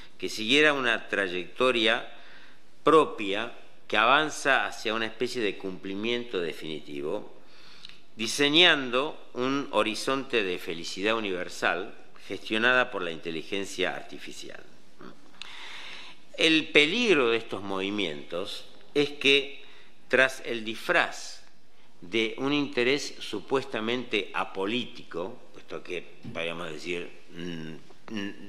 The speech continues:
más allá de cualquier ideología, todo el mundo estaría de acuerdo en decir qué maravilloso sería ser inmortal, lo que está en juego es un poderoso conjunto de intereses económicos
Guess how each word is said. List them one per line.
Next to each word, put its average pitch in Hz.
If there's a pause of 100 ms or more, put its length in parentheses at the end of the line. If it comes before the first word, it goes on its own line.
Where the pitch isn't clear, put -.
más 117
allá 113
de 107
cualquier 98
ideología, 98 (520)
todo 123
el 113
mundo 117
estaría 95
de 92
acuerdo 101
en 90
decir 87
qué 92
maravilloso 85
sería 85
ser 82
inmortal, 113 (960)
lo 127
que 170
está 226
en 220
juego 202
es -
un 160
poderoso 151
conjunto 131
de 107
intereses 107
económicos 104